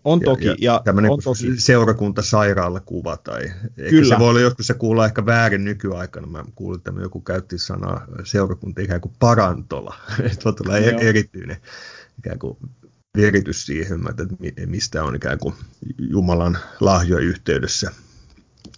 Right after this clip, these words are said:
Speaker 2: kun voi tulla enemmän jumalallisista asioista osalliseksi.
Speaker 1: Joo, siis tää on, tää on iso kuva. Krysostomoksella, äh, muun muassa sitten hiukan Basil-, si-, Basileuksen jälkeen esiintyy kuva,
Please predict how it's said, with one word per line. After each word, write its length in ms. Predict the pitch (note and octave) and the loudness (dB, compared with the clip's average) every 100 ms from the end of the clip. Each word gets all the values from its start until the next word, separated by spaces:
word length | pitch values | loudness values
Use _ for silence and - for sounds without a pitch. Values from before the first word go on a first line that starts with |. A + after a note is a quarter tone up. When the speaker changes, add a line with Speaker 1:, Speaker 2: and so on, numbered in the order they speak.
| - A2+ | -2 -2
Speaker 2:
kun 100 | - | -2
voi 160 | G2+ F2+ | -2 -2
tulla 320 | F2+ F2 F2 - - - - | -2 0 -2 -4 -16 -18 -6
enemmän 440 | C3+ G#2+ G2 F#2+ F2+ - - - - - - _ _ _ - | 0 0 0 0 -4 -8 -16 -14 -16 -16 -20 _ _ _ 2
jumalallisista 600 | G#2+ G#2 G2+ F#2+ F#2+ F#2+ | 6 8 6 4 2 0
asioista 400 | F#2 F2+ G2 - | 0 -2 -2 -2
osalliseksi. 680 | E2+ G2 E2+ - - - A2+ - _ _ _ - | -2 0 -2 -4 -6 -10 -10 -12 _ _ _ -8
Speaker 1:
Joo, 280 | D3 C3+ F#2+ | -2 -2 -2
siis 380 | A#2+ A#2 - _ _ _ | -4 -4 -8 _ _ _
tää 200 | C#3+ D3 | 0 2
on, 260 | D#3 C#3+ - _ _ _ _ - | 2 0 -8 _ _ _ _ -2
tää 100 | C3 | 0
on 100 | C#3 | 4
iso 260 | E3 F3 | 4 2
kuva. 400 | A#2 C#3 C#3+ C#3 | 0 0 2 2
Krysostomoksella, 1080 | A#2+ C#3 D3 C3 - A#2+ A2+ - A2+ A2+ - _ - | 2 0 0 -2 -4 -4 -2 -2 2 0 0 _ -16
äh, 60 | F#2+ - - | -14 -12 -14
muun 280 | D#2+ G#2+ G#2+ | -4 -2 0
muassa 500 | G#2 G2+ - G#2+ G2+ | 0 -2 -2 -2 -2
sitten 340 | A#2 G#2+ - G#2+ | -2 -4 0 2
hiukan 360 | A2 G#2 F#2 | 2 2 0
Basil-, 480 | F2+ G#2 G#2+ - G2 | 0 0 0 -4 -8
si-, 140 | - - | -8 -4
Basileuksen 560 | A2 G#2+ G#2+ G2+ G2 F#2+ | 0 2 2 0 -2 0
jälkeen 480 | A2 G#2+ G#2 F#2+ F#2+ | 0 0 -2 -4 -4
esiintyy 440 | G2+ G2 F2+ G2 - | -2 -4 -4 -6 -4
kuva, 440 | A2+ G2 F#2+ | -2 0 0